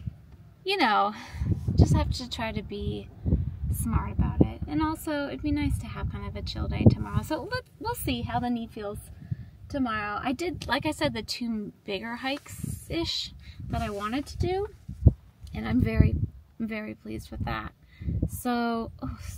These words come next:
something bit me. Oh, something sure did bite me. Right on my ankle. What kind of bite is that?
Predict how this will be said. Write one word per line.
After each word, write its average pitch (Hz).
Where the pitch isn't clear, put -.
something 247
bit -
me. -
Oh, 240
something 247
sure 330
did 277
bite 220
me. 220
Right 294
on 269
my 254
ankle. 233
What -
kind 466
of -
bite 370
is -
that? -